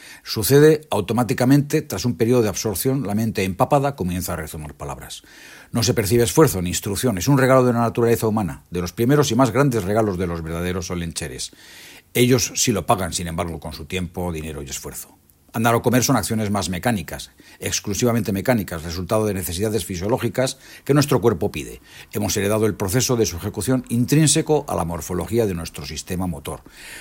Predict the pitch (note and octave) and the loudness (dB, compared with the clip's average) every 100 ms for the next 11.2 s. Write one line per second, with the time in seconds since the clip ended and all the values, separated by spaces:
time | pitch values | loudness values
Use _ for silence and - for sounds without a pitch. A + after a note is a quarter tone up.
0 | - - G#2+ G#2+ - D#3 - F2+ F#2+ - | -14 -2 0 2 4 2 2 -2 -2 0
1 | D#3 - B2+ C3+ B2 G#2+ G#2+ G2+ F#2 F2+ | 0 2 2 4 2 2 2 0 -2 -4
2 | D#2 C#2+ C#2 - D2+ D2 - - - - | -8 -14 -16 -12 -12 -12 -18 -20 -12 -4
3 | A2 A2+ A2+ A2+ G2 G2 B2+ F2 - E2 | 0 2 2 2 0 2 2 0 -6 -10
4 | E2 D#2 E2 D2 D2 - - - _ _ | -8 -8 -10 -12 -12 -14 -14 -18 _ _
5 | _ _ _ - D#3 F3+ D3 C#3+ B2+ D3 | _ _ _ 0 4 4 6 4 4 4
6 | G2+ G2 A2 G2 A2 A#2 F#2 A#2+ B2+ A#2 | 2 -4 -4 0 2 2 2 2 4 4
7 | B2 A#2+ A#2+ A2+ A2 F#2 F#2 F2 E2+ E2 | 2 2 0 0 0 -2 -2 -4 -6 -8
8 | E2 - C#3+ - - - - - - G2+ | -10 -4 -4 -6 -14 -20 -20 -8 -2 -2
9 | E2 A2+ - - - - - G#2 G#2+ - | -2 -4 -6 -12 -14 -4 0 2 0 -6
10 | - G#2 A2 G2+ B2+ G2+ F#2+ E2 G2 G#2+ | -6 0 0 2 2 2 -2 -2 0 0
11 | F2+ | -2